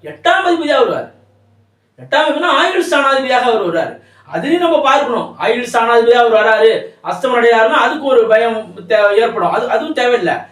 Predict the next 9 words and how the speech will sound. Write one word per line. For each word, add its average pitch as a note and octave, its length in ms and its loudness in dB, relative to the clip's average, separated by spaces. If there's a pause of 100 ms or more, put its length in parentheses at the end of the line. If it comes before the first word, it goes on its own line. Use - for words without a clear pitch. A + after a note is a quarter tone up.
(180)
ஏன்னா E3+ 160 -4
அவர் A3+ 240 2
இங்க A#3 140 -2
லக்னம் A3 360 -2
நன்றாக G3 260 -2
இருக்கிறார், F3 340 -2
லக்னம் A3+ 280 -4
நன்றாக F#3+ 260 -6
இருக்கின்றாரா, E3 500 -2